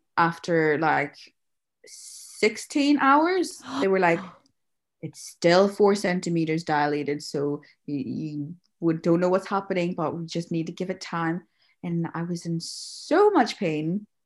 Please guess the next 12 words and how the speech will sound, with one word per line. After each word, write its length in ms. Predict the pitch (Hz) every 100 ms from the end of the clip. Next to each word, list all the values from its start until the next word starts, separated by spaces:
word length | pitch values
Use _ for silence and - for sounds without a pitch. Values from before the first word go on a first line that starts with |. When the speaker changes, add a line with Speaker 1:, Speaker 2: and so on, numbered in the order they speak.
| _
Speaker 2:
Oh, 160 | - 254
I 20 |
bet 180 | 240 233
you 80 | 240
were 60 |
Speaker 1:
Like 80 | 240
Speaker 2:
so 180 | 240 226
tired 480 | 226 196 196 214 220
as 100 | 202
well, 200 | 208 220
weren't 200 | 220 226
you? 260 | 185 175